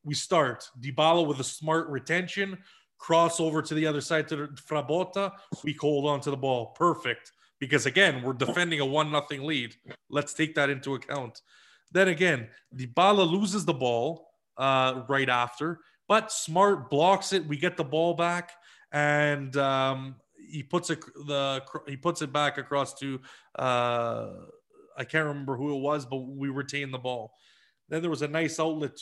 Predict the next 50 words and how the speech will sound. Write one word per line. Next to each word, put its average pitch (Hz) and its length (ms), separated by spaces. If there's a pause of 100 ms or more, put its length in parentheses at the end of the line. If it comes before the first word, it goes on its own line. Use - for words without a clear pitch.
or 147 140
I 143 80
think 190 200
it 196 40
was, 151 140
there 143 200
was 131 140
a 135 40
nice 147 280
outlet 139 280
to 131 80
Rabiot, 131 440 (280)
and 131 80
we 127 80
kinda 139 260
moved 135 280
it 123 60
around 127 360
and 120 80
held 127 220
on 127 140
to 120 80
the 123 60
ball 120 260
again. 117 280 (340)
Perfect. 165 540 (600)
Dybala 143 600
with 143 160
a 127 40
beautiful 175 460
ball 143 240
to 143 80
Bernardeschi 139 640
was 135 160
a 135 40
little 147 200
bit 139 180
too 143 160
much. 131 300 (100)
Whatever, 123 380
that's 120 200
fine. 120 400 (640)
Uh, 139 180 (240)
again, 120 440
we're 120 120
holding 131 360
this 120 180
one 127 220
nil 120 180
lead. 120 240